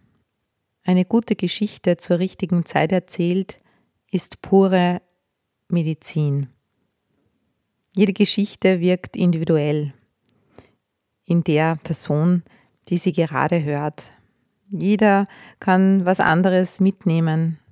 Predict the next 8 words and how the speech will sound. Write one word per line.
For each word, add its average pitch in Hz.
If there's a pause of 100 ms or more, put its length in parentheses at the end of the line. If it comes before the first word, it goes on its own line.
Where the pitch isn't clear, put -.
(300)
herauslesen, 160
für -
sich -
deuten. 143 (640)
Die 160
Kraft -
des -
Storytellings, 170